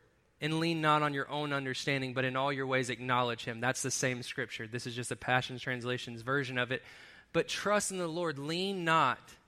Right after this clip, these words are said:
on your own understanding, the things that you can see, the things that you can hear, the things that you might be right in. In every bit of your life,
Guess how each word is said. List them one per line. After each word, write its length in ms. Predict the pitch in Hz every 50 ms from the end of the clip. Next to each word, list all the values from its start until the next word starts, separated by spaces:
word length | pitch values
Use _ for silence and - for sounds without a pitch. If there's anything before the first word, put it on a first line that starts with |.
| _ _ _
on 160 | 139 151 156
your 200 | 151 143 139 -
own 300 | 139 151 160 165 160 156
understanding, 920 | - 135 156 156 151 151 143 - - - 147 135 127 123 117 110 104 113 117
the 80 | 127
things 340 | - - - 165 170 165 143
that 200 | 156 156 - -
you 80 | 160 151
can 160 | - 160 147
see, 280 | - - - 151 131 127
the 120 | 120 120
things 340 | - - 160 156 160 156 139
that 180 | 151 147 - -
you 80 | 151
can 180 | - 151 139 131
hear, 320 | 123 - - 143 131 123
the 100 | 113 123
things 260 | - - 196 208 202
that 200 | 180 175 - -
you 80 | - 180
might 240 | 175 170 165 147 131
be 120 | 143 143
right 320 | 139 135 135 127 127 123 120
in. 180 | 117 113 113 - - - - - - -
In 220 | 156 165 160 143 - - - -
every 520 | 175 190 202 190 175 165 208 233 226 220
bit 340 | 165 135 - 180 185 185 151
of 280 | 147 160 147 131 135
your 280 | 139 139 160 165 160 160
life, 640 | 147 139 143 151 156 156 135 120 117 120 - -